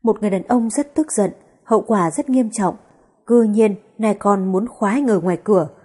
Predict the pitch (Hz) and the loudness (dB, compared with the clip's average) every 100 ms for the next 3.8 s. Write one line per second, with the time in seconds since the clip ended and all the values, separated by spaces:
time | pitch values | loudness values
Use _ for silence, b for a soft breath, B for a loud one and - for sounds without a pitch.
0 | b _ 302 254 277 269 226 196 190 - | b _ 0 2 2 0 0 0 0 -4
1 | b b b 233 202 - 208 208 285 208 | b b b 0 0 2 0 0 -2 2
2 | 269 262 180 196 - - 202 185 311 - | 2 2 0 0 -4 -4 -2 -2 -4 -10
3 | _ - 202 175 180 175 196 | _ 2 4 6 2 2 2